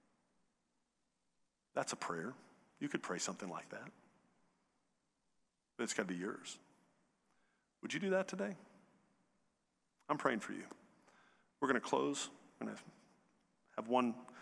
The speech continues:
one moment of, uh, some music playing, and then I'm gonna be down front. And at the end of this service, if you need to see me or one of our pastors about that decision to say yes to Jesus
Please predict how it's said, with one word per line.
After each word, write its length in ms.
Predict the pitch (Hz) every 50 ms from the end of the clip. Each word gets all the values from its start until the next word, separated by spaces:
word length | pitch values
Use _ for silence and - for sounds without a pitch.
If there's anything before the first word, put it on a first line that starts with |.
| - - - - - - - _ _ -
one 140 | 123 120 117
moment 320 | 120 127 131 135 127 117
of, 160 | 110 104 -
uh, 220 | 120 117 104 104 101 - - - - - - - - - - - - - _ _ _ -
some 220 | - - - 101 101
music 340 | 113 135 143 135 131 -
playing, 460 | - - 143 135 135 131 131 127 120 107
and 80 | 104
then 100 | 113 113
I'm 140 | 123 156 170
gonna 160 | 175 151 131
be 160 | 120 127 123
down 220 | 120 123 120 123 117
front. 400 | - - - 95 95 98 - - - - - - - - _ _ _ _ _ _ _ _ _ _ _ -
And 100 | 113 113
at 100 | 113 -
the 120 | - 101 117
end 80 | 135
of 80 | 139 123
this 140 | 131 123 -
service, 420 | - 135 131 131 127 - - - - - - - - - - -
if 160 | - - -
you 80 | 139 151
need 140 | 151 143 123
to 60 | 117
see 200 | - - 127 117
me 160 | 113 117 123
or 80 | 127 120
one 140 | 117 117
of 80 | 117 120
our 80 | 113 107
pastors 500 | - 110 107 104 - - - 107 92 104
about 300 | 98 92 90 - - -
that 160 | 110 107 -
decision 460 | - - - 110 101 - - 98 95
to 120 | - -
say 140 | - - 107
yes 280 | 98 92 101 117 117 -
to 100 | - 127
Jesus 420 | 110 92 80 76 - - - -